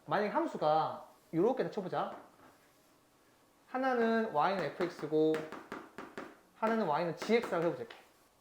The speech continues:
여기 교점이 X는 A라고 해보자. 알겠죠? 자, 너네한테 물어봤어. A가 이분의 일보다 커? 이렇게 물어보잖아.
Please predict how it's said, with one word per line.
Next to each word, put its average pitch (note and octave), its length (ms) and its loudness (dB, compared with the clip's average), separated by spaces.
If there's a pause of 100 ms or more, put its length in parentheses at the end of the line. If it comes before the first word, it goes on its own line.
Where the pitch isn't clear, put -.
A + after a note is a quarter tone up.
(160)
여기 G3 580 4 (160)
교점이 F#3+ 680 4 (640)
X는 A3 640 0
A라고 G3 340 4
해보자. F#3 440 2 (520)
알겠죠? E3 520 4 (480)
자, F#3+ 80 2
너네한테 F#3 260 6
물어봤어. F3 480 2 (1400)
A가 F#3 720 4 (1000)
이분의 A#3+ 480 2
일보다 D#3+ 320 2
커? - 440 6 (380)
이렇게 F#3 140 0
물어보잖아. F3+ 680 6